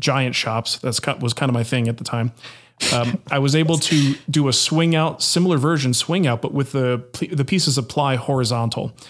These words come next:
and I would swing it out toward the garage door. I just don't have that kind of space here. So the only option was to go vertical. Is actually, uh, John's idea. I mean, every good thing that comes out of my shop these days is John's idea.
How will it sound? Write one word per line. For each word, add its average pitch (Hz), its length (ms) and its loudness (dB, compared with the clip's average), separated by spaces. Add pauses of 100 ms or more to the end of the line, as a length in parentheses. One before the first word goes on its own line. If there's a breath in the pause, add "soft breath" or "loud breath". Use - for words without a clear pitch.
(280 loud breath)
and 113 280 0
I 113 40 0
would 113 140 -2
swing 123 240 0
it 120 80 2
out 113 160 -2
toward 113 320 -4
the 120 220 -2
garage 120 400 -2
door. 131 240 0 (340 loud breath)
I 143 60 0
just 170 160 4
don't 180 140 4
have 147 140 4
that - 120 2
kind 123 160 -2
of - 40 0
space 139 340 0
here. 110 280 -6
So 131 220 0
the 131 160 0
only 127 200 0
option 131 480 2
was 120 300 0
to - 140 -2
go 123 180 0
vertical. 139 340 0
Is 120 120 -2
actually, 123 560 -2
uh, 113 320 -2
John's 147 320 2
idea. 120 280 0
I 127 40 -2
mean, 147 160 4
every 233 140 2
good 151 260 0
thing 147 160 4
that 117 120 0
comes 131 220 0
out 117 120 0
of 117 40 -2
my 120 120 -4
shop 123 280 -2
these 127 160 0
days 123 220 0
is 120 120 0
John's 117 360 -2
idea. - 340 -6